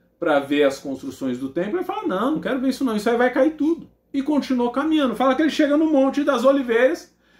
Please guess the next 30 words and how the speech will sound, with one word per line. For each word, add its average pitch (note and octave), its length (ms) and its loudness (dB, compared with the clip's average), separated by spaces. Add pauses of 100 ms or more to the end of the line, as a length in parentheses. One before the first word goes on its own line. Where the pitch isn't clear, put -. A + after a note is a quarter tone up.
(280)
que A#3+ 120 -6
fica B3+ 300 -2
na C4+ 180 4
frente C4+ 640 2
do F3+ 160 2
templo. D3+ 520 -6
O - 100 -12
Monte A3+ 300 -4
das F#3 240 0
Oliveiras, D#3 640 2
o D#3 60 -2
Jardim D3+ 400 -2
das C#3 220 -4
Oliveiras, B2+ 480 -4
ele F3+ 160 -2
fica F#3+ 280 -6
na G3 180 -2
frente C4 720 -2
da E3 160 0
porta G#3 400 -4
principal B3 640 -2
do C4+ 140 -6
templo. A3+ 400 -8
Se - 100 -16
você D3+ 260 -6
olhar F#3+ 220 -4
no E3 120 -4
Google C3 320 -2
Maps A2+ 340 -8
aí, D#3 300 0